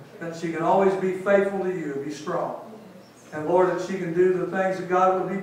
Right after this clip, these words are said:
pleasing to you, that God, she can continue to move forward in the ministry, God, that you call her out to do. And God, we want to praise you and give you the glory for these things we ask in Jesus' name. Amen.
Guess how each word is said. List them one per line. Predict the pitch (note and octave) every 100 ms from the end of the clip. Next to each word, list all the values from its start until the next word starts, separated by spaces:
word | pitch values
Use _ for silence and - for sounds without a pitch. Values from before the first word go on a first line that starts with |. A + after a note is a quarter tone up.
| -
pleasing | A#3+ A#3 E3
to | C#3+
you, | C3+ C3+ B2+ - - - -
that | D#3+ E3
God, | F3 F3 E3+
she | F3+
can | E3+ E3
continue | - G3 F#3+
to | F3
move | F#3 F#3
forward | F#3 F3 - C#3
in | C#3+
the | D3+
ministry, | E3+ E3 - D3+
God, | D#3 D#3 D#3
that | D#3
you | C#3+
call | D#3 D3+ D3+
her | D3+
out | C#3+
to | B2+ -
do. | B2+ - - - - - -
And | D3+
God, | E3 E3+ E3+
we | E3+
want | E3
to | -
praise | F#3+ G3 G3
you | G3
and | F#3
give | F#3+ F#3+
you | G3
the | F#3+
glory | E3 D#3 - -
for | -
these | D3+
things | - E3 D#3+
we | D#3+
ask | D3+ D3+
in | - D3+
Jesus' | D3+ - - -
name. | B2+ A#2+ - - - - - - -
Amen. | D#3 D3+ C#3+ C3+